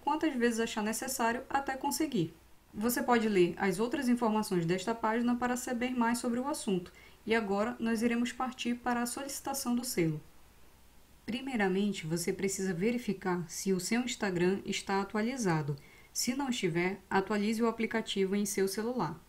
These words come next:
Depois, entre na página a qual você deseja reivindicar o selo de autenticidade.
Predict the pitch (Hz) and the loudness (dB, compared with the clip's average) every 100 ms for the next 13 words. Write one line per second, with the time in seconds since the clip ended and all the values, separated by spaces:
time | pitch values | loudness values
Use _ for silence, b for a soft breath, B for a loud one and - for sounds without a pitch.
0 | - - - 254 247 233 233 - 214 240 | -20 -10 -4 -2 4 4 2 -2 0 0
1 | 240 226 196 - 185 190 196 208 - - | 0 0 0 0 0 0 0 -2 -4 -4
2 | 190 190 190 185 196 202 196 190 190 196 | -4 -2 -2 -2 -2 -2 0 0 0 2
3 | 196 220 247 226 214 - 190 190 202 190 | 2 2 2 0 0 -2 -2 -2 0 0
4 | 190 196 196 196 - 240 208 170 160 - | 2 0 0 0 -2 -2 2 2 2 -2